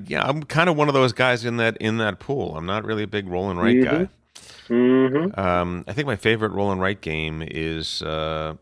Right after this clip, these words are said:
Speaker 1: I can't remember the name of it, but, uh, and I own it, and I can't remember the name of it. Um, it's this one where you're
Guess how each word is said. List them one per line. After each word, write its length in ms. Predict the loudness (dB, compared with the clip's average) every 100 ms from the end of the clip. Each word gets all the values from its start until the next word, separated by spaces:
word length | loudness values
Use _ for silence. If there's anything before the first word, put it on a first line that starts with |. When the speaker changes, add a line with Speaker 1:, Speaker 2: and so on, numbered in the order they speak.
| _ -20 -16
Speaker 1:
I 180 | -16 -14
can't 200 | -10 -6
remember 240 | -4 -4
the 100 | -4
name 200 | -4 -2
of 100 | -2
it, 160 | -4 -4
but, 220 | -4 -4
uh, 580 | -4 -4 -4 -6 -8 -10 -14 -18 -16 -10
and 200 | -8 -4
I 200 | 0 0
own 280 | 2 2 4
it, 140 | 0 -2
and 100 | -6
I 60 |
can't 180 | -6 -6
remember 180 | -6 -6
the 60 | -6
name 120 | -4
of 60 |
it. 120 | -6 -8 -18 -20 -14 -4
Um, 380 | -2 -2 -8 -12
it's 220 | -12 -8
this 200 | -8 -4
one 280 | -2 -2 0
where 180 | 2 0
you're 600 | 0 0 2 0 -2